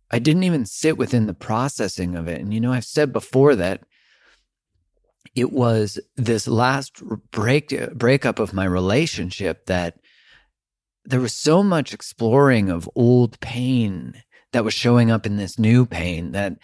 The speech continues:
stuff that I'd never really fully dealt with. You know, I didn't have alcohol to numb, and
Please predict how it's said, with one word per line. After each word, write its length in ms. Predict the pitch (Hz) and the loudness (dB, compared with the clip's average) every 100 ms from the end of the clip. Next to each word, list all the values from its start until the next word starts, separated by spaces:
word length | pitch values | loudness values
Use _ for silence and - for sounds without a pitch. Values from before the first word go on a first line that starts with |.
| - - _ | -20 -20 _
stuff 260 | _ 151 151 | _ -2 0
that 140 | 156 | 2
I'd 160 | 123 101 | 2 4
never 300 | 117 147 135 | 2 4 4
really 260 | 117 123 95 | 6 4 2
fully 380 | - 120 107 | 2 2 2
dealt 360 | 80 92 110 - | 0 -2 -2 -2
with. 440 | 82 - - - - _ _ _ _ _ _ _ _ _ _ - | -6 -8 -14 -20 -20 _ _ _ _ _ _ _ _ _ _ -2
You 80 | 127 | 4
know, 120 | 123 | 6
I 120 | 120 | 4
didn't 300 | 123 160 165 | 2 0 0
have 480 | 117 123 127 120 104 - | 2 2 2 0 -2 -4
alcohol 640 | 104 123 135 107 117 117 | -2 0 -2 0 2 0
to 200 | - 113 | 0 0
numb, 480 | 104 110 113 110 107 | 4 6 6 4 2
and 560 | 110 - 92 87 85 | 0 -2 -4 -4 -6